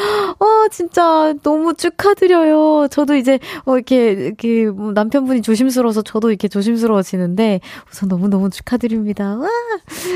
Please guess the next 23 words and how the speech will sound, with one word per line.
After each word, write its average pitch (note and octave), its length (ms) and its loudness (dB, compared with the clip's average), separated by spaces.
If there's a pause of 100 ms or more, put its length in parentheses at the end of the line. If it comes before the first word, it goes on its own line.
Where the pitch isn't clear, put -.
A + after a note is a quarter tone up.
(160)
네, G3+ 340 0
이삼공칠님께서 B3 1500 0 (120)
"저는 G#3+ 320 -2
헤어 F#4+ 280 2
디자이너 B3 440 0
쌤을 A3 540 0 (180)
잘 A3+ 260 0
만나는 G#3 480 2
운이 A3 320 4
있어요. E3+ 640 -2 (200)
언제나 G#3+ 440 0
마음에 F#3 320 0
들게 G#3 600 0
예쁘게 B3+ 480 0
해주셔서 B3+ 460 -2
감사해요." A3 760 -2
라고 F3+ 240 -2
보내주셨는데요. F#3 1000 -2 (320)
아, G#3 160 2
이것도 G#3 360 0
진짜 F#3+ 720 0
중요하죠. F3 920 -2
뭔가 F3+ 380 0